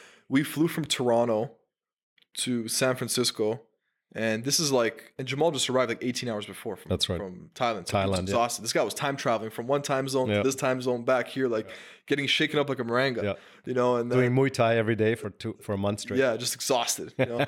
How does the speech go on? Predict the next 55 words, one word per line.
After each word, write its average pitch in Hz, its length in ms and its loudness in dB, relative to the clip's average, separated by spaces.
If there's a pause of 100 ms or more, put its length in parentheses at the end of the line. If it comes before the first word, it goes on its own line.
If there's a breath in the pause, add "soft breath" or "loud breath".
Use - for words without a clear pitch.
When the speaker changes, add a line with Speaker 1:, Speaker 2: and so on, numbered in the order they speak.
Speaker 2:
<laughs> - 220 -4
Speaker 1:
And 165 240 -2
then 139 80 0
Jamal, 143 240 2
we're 131 80 0
flying 139 400 2
to, 127 420 2
we're 123 60 -6
flying 127 340 -2
from 127 140 -8
Toronto 127 300 -2
to 120 60 -8
San 123 160 0
Francisco. 139 380 -2
Luckily, 135 400 2
I - 40 4
booked 127 220 -4
business 131 280 -2
class 131 260 2
so 120 60 -2
he 123 100 -6
can 113 140 -8
sleep 123 360 2
and, 110 80 -6
like, 104 140 -6
have 120 140 -2
the 113 80 -10
full 120 200 -2
experience, 123 480 0
you 107 60 -6
know. 113 160 0
And 107 100 -2
so, 104 520 0 (180)
uh, 101 180 0
we 113 80 -10
sat 120 300 2
there, 113 160 4
six-hour 113 340 0
flight. 110 280 0
We 98 80 -2
get - 180 -4
to, - 80 -10
we 117 80 -8
get - 140 -2
to - 80 -10
San 113 180 0
Fran, 113 320 -2
drive 131 240 2
to 131 60 -10
Sacramento 117 640 0
for - 100 -14
the 117 80 -8
client 120 300 0
on 117 160 0
site. 117 320 0